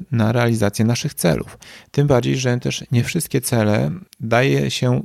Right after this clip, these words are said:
łatwo zrealizować już od stycznia, tak? Albo biorąc pod uwagę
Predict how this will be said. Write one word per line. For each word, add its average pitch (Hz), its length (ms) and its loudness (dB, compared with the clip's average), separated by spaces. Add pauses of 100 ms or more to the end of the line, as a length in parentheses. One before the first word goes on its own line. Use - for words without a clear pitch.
łatwo 120 360 0
zrealizować 117 800 0
już 117 240 -2
od - 120 -6
stycznia, 92 400 -2
tak? - 180 -6
Albo 110 300 2 (380)
biorąc 120 220 0
pod 117 120 -6
uwagę 113 340 2